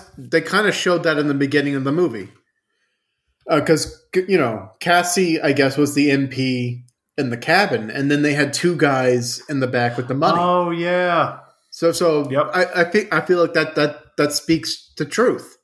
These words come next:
Speaker 2: Was Connor, uh, just a truck driver, or was he, like, a treasury person?
Speaker 1: I think he was the same rank or, or this, of the same file as Cassie.
Speaker 2: Okay.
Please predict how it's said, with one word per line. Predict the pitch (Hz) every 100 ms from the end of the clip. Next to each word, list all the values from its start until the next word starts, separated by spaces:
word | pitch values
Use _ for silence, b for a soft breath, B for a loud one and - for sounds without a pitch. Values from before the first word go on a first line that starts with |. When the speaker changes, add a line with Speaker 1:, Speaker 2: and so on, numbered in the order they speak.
| _ _ _ _ _ _ b b
Speaker 2:
Was | 139 180 -
Connor, | - 180 202 254 247 226 202 - - _ _
uh, | 147 135
just | 170 165
a | 156
truck | - - 151 -
driver, | 214 208 233 247 247 202
or | 147
was | 151 139
he, | 160
like, | 147 139
a | 139
treasury | - 160 147 123 110
person? | 101 107 95 - 92 - - - - B B B B B
Speaker 1:
I | 262
think | 262 339 -
he | 277
was | 277 254 - -
the | 165
same | - - 196 214 202 143 127
rank | 143 165 208 - - -
or, | 139
or | 147 143 135
this, | 139 135 -
of | 156 160 165
the | 160
same | - 156 135
file | 131 135 131 131 120 117
as | 101
Cassie. | - 104 90 - - _ _ _ _ _ -
Speaker 2:
Okay. | 180 147 98 85